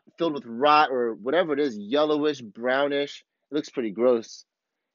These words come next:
And whenever I <laughs> fix the board, I'm gonna have to clean all that crap out. But it's just getting nastier and nastier. And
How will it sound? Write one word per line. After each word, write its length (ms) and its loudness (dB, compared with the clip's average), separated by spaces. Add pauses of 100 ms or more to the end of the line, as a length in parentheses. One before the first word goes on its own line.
(400)
And 220 2
whenever 260 8
I 140 6
<laughs> 120 -6
fix 220 -4
the 100 -12
board, 220 0
I'm 80 2
gonna 80 -2
have 60 -4
to 80 -12
clean 180 -8
all 80 -2
that 140 -8
crap 240 -6
out. 240 -4 (440)
But 100 2
it's 80 -2
just 120 -8
getting 220 0
nastier 400 0
and 100 -2
nastier. 420 -4 (1200)
And 300 6